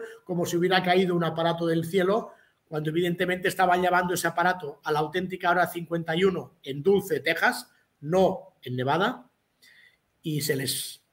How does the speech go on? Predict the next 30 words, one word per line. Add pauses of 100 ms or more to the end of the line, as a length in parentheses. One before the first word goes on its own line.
(120)
algo
ocurrió, (380)
eh, (1080)
se,
se
montó
una
muy
gorda
porque
evidentemente
aparecieron (220)
restos
de
cosas, (240)
tuvieron
que
inventar (220)
el
famoso
estrellamiento
en
Roswell, (500)
pero
nada
tenía
que
ver
con
Roswell,